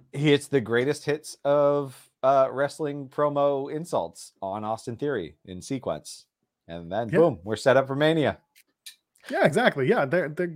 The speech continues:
Speaker 2: they're getting married. They're getting married.
Speaker 1: <laughs>
Speaker 2: <laughs> Yeah, no,
Speaker 1: Where,
Speaker 2: they're getting
Speaker 1: where,
Speaker 2: married.
Speaker 1: where, why,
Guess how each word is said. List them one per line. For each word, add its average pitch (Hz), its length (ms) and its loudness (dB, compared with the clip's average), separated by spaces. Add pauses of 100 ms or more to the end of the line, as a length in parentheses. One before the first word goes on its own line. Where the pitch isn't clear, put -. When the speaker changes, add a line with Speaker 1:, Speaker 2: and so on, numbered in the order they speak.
(120)
Speaker 2:
they're 170 80 -6
getting 254 240 -6
married. 247 320 0 (160)
They're - 180 -2
getting 117 120 2
married. 110 420 2
Speaker 1:
<laughs> - 260 -12 (120)
Speaker 2:
<laughs> - 100 -20
Yeah, 190 120 8
no, 226 120 6
Speaker 1:
Where, 240 200 12
Speaker 2:
they're 226 80 8
getting 190 160 6
Speaker 1:
where, 269 160 12 (100)
Speaker 2:
married. 135 120 -10 (340)
Speaker 1:
where, 440 300 4 (680)
why, 349 600 4